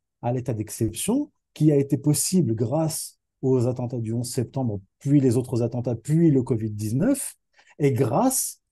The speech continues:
aux guerres, à la guerre civile mondiale qui a été déclenchée contre le monde musulman. Donc là, c'est un para-, panorama assez large, mais, mais tout ça est lié. Et, euh, ce que j'essaie de faire dans, dans le livre, c'est de mettre en évidence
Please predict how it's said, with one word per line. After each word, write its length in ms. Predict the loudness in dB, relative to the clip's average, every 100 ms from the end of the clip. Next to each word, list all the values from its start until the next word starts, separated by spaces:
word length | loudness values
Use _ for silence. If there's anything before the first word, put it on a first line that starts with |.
| _ -4
aux 160 | -2
guerres, 560 | 0 0 0 0 -4 -8 -12 _ _ _ -4
à 80 | -2
la 100 | 0
guerre 200 | -2 -4
civile 320 | -6 -4 -2
mondiale 420 | -2 -2 -2 -4
qui 100 | -4
a 40 | -6
été 160 | -4
déclenchée 460 | -4 -4 -6 -8 -6
contre 320 | -4 -4 0
le 80 | 2
monde 200 | 2 0
musulman. 380 | 0 0 0 2
Donc 260 | 2 -2 -6 _ _ _ _ _ 0
là, 160 | 2
c'est 140 | 2 0
un 180 | -2 -2
para-, 360 | 0 0 -2 -4
panorama 440 | -6 -4 -4 -4
assez 220 | -4 -6
large, 280 | -6 -6 -4
mais, 140 | -6 -4
mais 200 | -4 -4 -6 -4
tout 160 | -2
ça 320 | -2 -4 -4 0
est 140 | 4
lié. 420 | 6 6 4 2 -2
Et, 200 | -2 0
euh, 120 | 0 -4 _ _ _ -14
ce 260 | -12 -8
que 100 | -4
j'essaie 280 | 0 0 -2
de 60 | -4
faire 200 | -4 -4
dans, 160 | -4 -6
dans 280 | -4 -2
le 100 | 0
livre, 280 | 0 0 -4
c'est 240 | -4 -6 -2
de 120 | 0
mettre 320 | 0 -2 -4
en 80 | -4
évidence 520 | 0 0 0 -4 -14